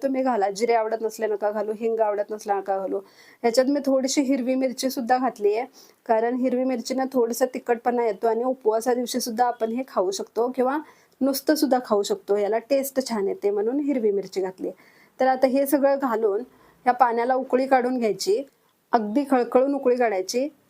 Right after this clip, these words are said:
त्यासाठी मी झाकण ठेवलं आणि आता पाणी उकळलंय बघा, अगदी खळखळून पाण्याला उकळी आली. आता उकळल्यानंतर ह्याच्यामध्ये आपण जे भिजवून ठेवलेले शाबू होते का नाही,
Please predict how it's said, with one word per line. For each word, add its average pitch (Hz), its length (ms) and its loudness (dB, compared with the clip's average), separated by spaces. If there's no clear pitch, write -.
त्यासाठी 240 320 0
मी 269 120 0
झाकण 240 420 0
ठेवलं 233 320 0
आणि 220 160 0
आता 226 180 0
पाणी 247 320 2
उकळलंय 240 420 0
बघा, 208 260 0
अगदी 202 340 -4
खळखळून 220 540 0
पाण्याला 214 400 0
उकळी 214 320 0
आली. 196 220 0
आता 226 240 2
उकळल्यानंतर 254 920 0
ह्याच्यामध्ये 226 520 0
आपण 220 340 0
जे 240 140 0
भिजवून 220 400 -2
ठेवलेले 233 360 0
शाबू 220 360 0
होते 262 220 0
का 269 100 2
नाही, 427 180 -2